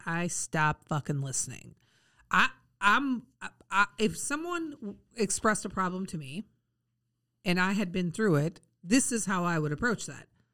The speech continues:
"This is what I did when I experienced something similar. Here's a quick backstory on the situation I went through, and here's how I approached it. So that's one option for you. Let's find some other ones," right? Because just 'cause it worked, this, the, the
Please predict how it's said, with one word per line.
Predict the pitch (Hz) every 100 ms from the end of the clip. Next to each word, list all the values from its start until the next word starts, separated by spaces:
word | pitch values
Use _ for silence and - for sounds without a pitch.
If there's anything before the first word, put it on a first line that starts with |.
| _ _ _ _ _ _ _ _ _ -
"This | 220 -
is | 269 214
what | 202
I | 185 196
did | 180 165
when | 165 160
I | 160
experienced | 160 - 180 156 160 -
something | 160 156
similar. | - 202 160 131 147 214 - _
Here's | 208 185
a | 175
quick | - 208 -
backstory | 185 - 185 175 160
on |
the | 160
situation | - 170 170 160 160
I | 151
went | 151
through, | 165 165 170
and | 160
here's | 170 170
how | 165
I | 147
approached | - 160 - -
it. | -
So | 175
that's | 190 -
one | 180 226
option | 202 147 - 147
for | - 151
you. | 147 165 -
Let's | 185 185
find | 180 165
some | 160 156
other | 139 120
ones," | 73 - - - _ _ _ _ _ -
right? | 170 226 -
Because | 214 285 254 - - _ 214
just | 277 -
'cause | 359 349
it | 277
worked, | 220 226 -
this, | 190 190 185 -
the, | 190 202 180 175 - _ _ _
the | 180 190 170 165